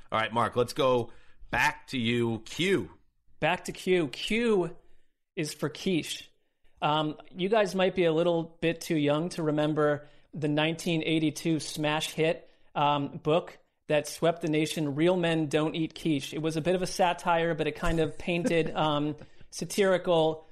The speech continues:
Speaker 2: uh, essays about what masculinity really means, especially in America.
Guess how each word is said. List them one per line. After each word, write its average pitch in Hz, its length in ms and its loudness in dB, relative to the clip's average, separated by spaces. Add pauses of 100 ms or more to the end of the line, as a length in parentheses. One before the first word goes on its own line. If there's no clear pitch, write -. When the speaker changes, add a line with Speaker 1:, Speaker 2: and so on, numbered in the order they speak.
(160)
Speaker 2:
uh, 147 320 2
essays 160 520 2
about 147 260 2
what 160 180 0
masculinity 160 720 0
really 147 240 0
means, 147 320 0
especially 156 480 -4
in 147 60 -2
America. 147 540 2